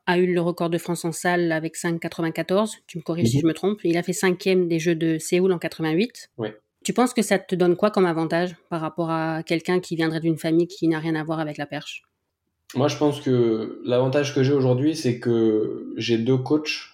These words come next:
Speaker 2: Euh, j'ai Philippe Dancos à Clermont-Ferrand et, euh, mon père, Philippe Collet. Et pour moi, les deux ont connu ce qui se fait de mieux dans le monde du saut à la perche. L'un, que ce soit en tant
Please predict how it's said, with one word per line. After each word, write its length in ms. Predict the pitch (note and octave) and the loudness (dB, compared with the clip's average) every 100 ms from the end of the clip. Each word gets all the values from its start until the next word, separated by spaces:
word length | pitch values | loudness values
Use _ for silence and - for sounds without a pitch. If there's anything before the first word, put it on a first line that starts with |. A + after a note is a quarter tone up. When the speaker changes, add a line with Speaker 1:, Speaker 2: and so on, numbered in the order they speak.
| A2+ | -8
Speaker 2:
Euh, 520 | A2 G#2+ G#2 G#2 G#2 | -4 0 2 2 2
j'ai 160 | G#2+ A2 | 0 -2
Philippe 300 | - B2+ A#2+ | 2 2 4
Dancos 680 | A#2+ A#2 D3 - - - _ | 4 4 2 2 -10 -18 _
à 100 | A2 | -4
Clermont-Ferrand 760 | A2 A2+ A2+ A2+ A2+ C3 D3 C3 | 0 2 2 0 -2 0 2 2
et, 320 | A2+ B2 A#2 | 2 2 2
euh, 180 | A2 G#2+ | 2 0
mon 180 | A2 A2 | -2 0
père, 220 | G2+ - - | -2 -4 -14
Philippe 320 | - A2+ A2 | -6 -2 -2
Collet. 260 | - G#2 G2+ - _ _ _ - | 0 0 -2 -6 _ _ _ 2
Et 140 | A2+ | 2
pour 140 | A2+ B2+ | 4 2
moi, 140 | D#3 | 2
les 100 | E3 | 2
deux 320 | B2+ C#3 D#3+ D#3+ | 0 0 0 2
ont 240 | D3 B2+ | 2 0
connu 480 | B2+ C3 B2+ D3 D3 | -2 0 2 0 -2
ce 80 | - | -4
qui 140 | B2+ | -6
se 120 | B2 | -4
fait 120 | B2 | 0
de 80 | B2 | 2
mieux 480 | B2 C3 D3+ F3+ - - | 4 4 2 -2 -12 -8
dans 220 | A#2 A2+ | -2 0
le 120 | A2 | 0
monde 260 | A2+ B2+ B2 | 2 2 2
du 80 | |
saut 160 | A2+ B2 | 0 0
à 20 | |
la 80 | A2+ | 0
perche. 320 | C3 C#3+ - | 2 0 2
L'un, 260 | B2+ B2+ C#3 | 2 2 2
que 80 | C3 | 0
ce 120 | A2+ | -4
soit 220 | - A#2+ | 0 2
en 120 | A#2 | 2
tant 320 | A2+ A#2 A2+ | 2 0 0